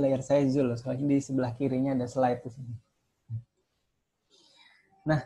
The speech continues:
dulu pertanyaannya bagaimana memprogramnya ya. Jadi, eh, ini juga pertanyaan di minggu lalu,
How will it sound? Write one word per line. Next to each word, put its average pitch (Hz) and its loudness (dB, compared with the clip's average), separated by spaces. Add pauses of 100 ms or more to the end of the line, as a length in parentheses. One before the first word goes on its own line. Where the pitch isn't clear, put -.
(240)
dulu 175 8
pertanyaannya 180 6
bagaimana 170 6
memprogramnya 151 4
ya. 127 4
Jadi, 139 4 (140)
eh, 143 2 (160)
ini 175 -2
juga 175 -4
pertanyaan 147 -6
di 147 -4
minggu 139 -6
lalu, 131 -6